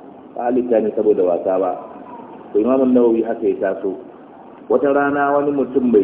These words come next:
kuɗi an kawo mai odar dabino. An tara. To shi kenan aka sauke mai daidai lodin da ya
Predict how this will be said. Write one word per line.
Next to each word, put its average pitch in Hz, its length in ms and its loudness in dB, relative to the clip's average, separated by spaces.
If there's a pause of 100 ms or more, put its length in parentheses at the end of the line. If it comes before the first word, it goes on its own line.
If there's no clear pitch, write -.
(120)
kuɗi 131 480 2 (400)
an 120 240 -4
kawo 127 320 4
mai 127 280 2
odar 117 360 4 (120)
dabino. 104 440 -2 (1400)
An 117 280 -4
tara. 127 400 -2 (1500)
To 123 100 2
shi 165 160 2
kenan 127 320 2
aka - 240 -2 (480)
sauke 147 320 2
mai 127 180 0
daidai 120 340 2
lodin 120 360 4
da 95 60 -4
ya 98 100 0